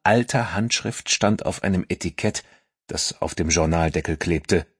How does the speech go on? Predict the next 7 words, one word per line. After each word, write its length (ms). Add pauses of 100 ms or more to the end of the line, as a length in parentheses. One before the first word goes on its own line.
(760)
„Im 300
Gebirg 720 (100)
erzählt“, 880 (840)
darunter 380
etwas 280
kleiner, 420 (720)
„Geschichtensammlung“. 1200